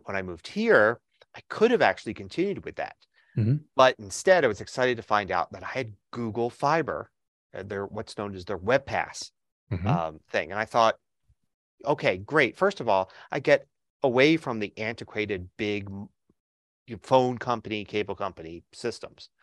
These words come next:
Speaker 2: Right. We talked
Speaker 1: Um,
Speaker 2: about that a couple of weeks ago, right? That you're, you
Speaker 1: Yeah.
Speaker 2: don't really have a landline or whatever it is.
Speaker 1: No
Speaker 2: Yes.
Speaker 1: landline, yeah. And no, you know, none of the weird contract stuff. I mean, Google treats it like the,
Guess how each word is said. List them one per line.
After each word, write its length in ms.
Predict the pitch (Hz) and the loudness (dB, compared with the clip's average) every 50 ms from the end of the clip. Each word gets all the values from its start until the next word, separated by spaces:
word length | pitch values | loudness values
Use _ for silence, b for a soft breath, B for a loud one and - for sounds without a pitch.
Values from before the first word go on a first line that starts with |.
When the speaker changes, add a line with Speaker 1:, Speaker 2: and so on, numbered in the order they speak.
| b b b | b b b
Speaker 2:
Right. 140 | 107 98 | 0 0
We 120 | 104 117 131 | 2 2 4
talked 240 | - 180 185 151 175 | 6 6 6 6 6
Speaker 1:
Um, 40 | |
Speaker 2:
about 140 | 156 151 135 | 6 6 8
that 160 | - 151 131 | 8 8 6
a 20 | 131 | 8
couple 240 | - 151 131 - 120 | 6 2 2 4 6
of 40 | |
weeks 180 | 131 135 127 - | 4 4 4 2
ago, 140 | 110 101 95 | 2 2 4
right? 160 | 95 95 98 | 4 4 4
That 100 | - 131 | 2 0
you're, 220 | 120 110 104 104 | 0 2 0 0
you 180 | 107 107 107 113 | 0 2 4 8
Speaker 1:
Yeah. 120 | 190 160 | 8 8
Speaker 2:
don't 100 | 117 143 | 8 6
really 220 | 135 117 113 107 104 | 2 0 2 2 2
have 120 | 107 104 | 2 2
a 40 | 104 | 2
landline 600 | 98 101 104 104 104 98 107 101 98 101 104 101 | 4 4 4 4 4 2 2 4 4 4 2 2
or 100 | 95 90 | 0 -2
whatever 320 | 87 90 90 92 90 90 | -2 0 -2 0 0 0
it 60 | 87 90 | -2 0
is. 240 | 92 90 90 - | 0 -2 -2 0
Speaker 1:
No 180 | 156 190 202 214 | 4 6 6 8
Speaker 2:
Yes. 40 | 185 | 10
Speaker 1:
landline, 360 | 170 160 160 156 147 147 143 | 10 10 10 8 8 6 8
yeah. 180 | 160 160 120 - _ _ _ - | 6 4 4 4 _ _ _ 4
And 220 | 185 190 190 165 | 6 6 6 8
no, 280 | 160 180 196 202 196 196 | 10 10 10 10 8 4
you 160 | - - 185 180 | -6 -4 0 0
know, 100 | 180 170 | 2 2
none 220 | 175 196 220 226 | 2 2 2 4
of 60 | 214 196 | 4 4
the 80 | 175 | 4
weird 280 | 151 147 165 175 165 - | 4 4 4 2 2 2
contract 520 | - - 160 160 165 - 185 165 160 - | 0 0 2 2 2 2 2 2 2 2
stuff. 260 | - - 170 165 165 | 0 4 4 4 4
I 60 | - 135 | 2 -2
mean, 180 | 117 113 113 | -2 -4 -4
Google 300 | 110 147 175 180 170 143 | -2 0 0 2 0 -2
treats 280 | - - 147 139 131 - | -2 -2 -4 -4 -2 -2
it 160 | 139 127 - _ _ _ _ | -4 -4 -4 _ _ _ _
like 240 | - 151 123 117 - - | -2 0 0 0 0 -4
the, 100 | 123 117 | -4 -4